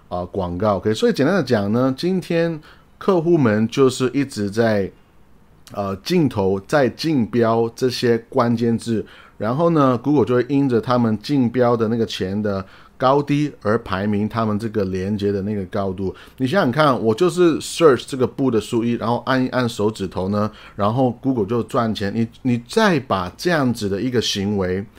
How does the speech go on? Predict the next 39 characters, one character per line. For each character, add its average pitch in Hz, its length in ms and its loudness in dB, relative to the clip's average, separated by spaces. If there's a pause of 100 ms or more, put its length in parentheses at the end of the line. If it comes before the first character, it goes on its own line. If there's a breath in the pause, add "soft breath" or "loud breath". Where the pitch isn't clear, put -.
(340 loud breath)
再 175 280 2
乘 110 380 0
以， 113 80 4
我 98 120 -2
这 131 100 -2
边 139 320 2
特 - 100 -2
别 117 160 2
做 117 200 2
了 107 120 2
一 110 60 0
个 110 80 2
搜 113 220 0
寻， 104 180 -4
我 104 80 -4
就 135 140 0
说， 139 320 2 (520 loud breath)
呃， 104 240 4 (300 loud breath)
每 110 220 2
一 170 40 2
天 151 140 2
有 123 140 6
多 127 200 4
少 98 280 0
个 98 160 0
Google 107 320 0
用 110 200 2
户， 104 160 0
我 95 80 -2
就 110 80 0
这 120 120 -2
样 113 120 2
随 101 160 -4
便 113 140 0
乱 113 180 0
查 90 200 -6
而 95 120 -4
已， 92 100 -4
OK？ 98 220 -2